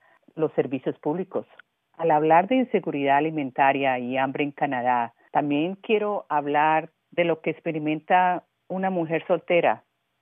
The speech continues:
y que solo puede comprar sus verduras y sus frutas cuando recibe el cheque al principio del mes. Pero hacia el final del mes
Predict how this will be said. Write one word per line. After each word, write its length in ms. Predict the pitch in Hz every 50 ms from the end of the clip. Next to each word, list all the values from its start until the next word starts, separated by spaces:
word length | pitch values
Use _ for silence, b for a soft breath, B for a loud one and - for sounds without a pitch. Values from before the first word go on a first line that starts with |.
| _ -
y 120 | - -
que 160 | - - 147
solo 360 | - - 143 156 208 247 247
puede 280 | - - 202 202 214 214
comprar 760 | - - 180 147 - - - 160 156 160 165 165 170 160 160 _ _
sus 380 | - 170 139 127 123 113 110 -
verduras 800 | - 110 - 214 - - 156 190 196 196 190 185 175 175 170 -
y 60 | 143
sus 180 | - - 123 117 _ _
frutas 580 | - 170 175 165 165 - - 160 160 151 151 156 - _ _ _ _ _ -
cuando 220 | - 180 160 151
recibe 380 | 151 147 139 - 202 190 190 196
el 100 | 190 -
cheque 380 | - - - 190 - - - - _ _ _ _ _ _ -
al 180 | - 151 151 151
principio 500 | - 156 139 - - 151 143 - 160 151
del 120 | 139 131
mes. 260 | 135 123 107 87 - _ _ _ _
Pero 520 | - 170 160 151 151 151 143 143 127 - -
hacia 280 | 131 139 147 - 160
el 60 | 147
final 360 | - - 143 143 143 139 160 170
del 140 | 214 220
mes 300 | 214 190 170 165 160 196